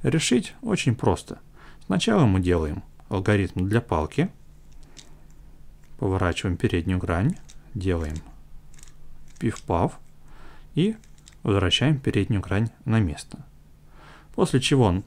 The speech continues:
получаем галку, её разворачиваем в нужное положение и делаем алгоритм для галки. Поворачиваем переднюю грань,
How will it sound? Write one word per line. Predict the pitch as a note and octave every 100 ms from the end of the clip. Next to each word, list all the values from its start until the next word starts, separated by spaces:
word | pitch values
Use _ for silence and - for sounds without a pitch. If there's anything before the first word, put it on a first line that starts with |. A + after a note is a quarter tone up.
| -
получаем | A2 A#2 G2+ D#2+ F#2
галку, | C3 D3+ D#3+ F#3 - - - - -
её | - G2+ G2 D#2 D#2
разворачиваем | A#2 G2+ F#2+ G2+ F#2+ E2 G2 F2
в | F#2+
нужное | G2+ F2+ F2
положение | - F#2+ G2 D#3 F#3 F#3 - - - - - - -
и |
делаем | A#2+ C3+ F3+ F3 -
алгоритм | A2+ G2 F2 F#2+ - -
для | - G2 G#2
галки. | F2+ F2 D#2+ - - - - - - - - - - - -
Поворачиваем | - F#2+ F#2+ E2 - F2
переднюю | E2+ A#2 F2+ - F#2
грань, | G#2+ D3 G3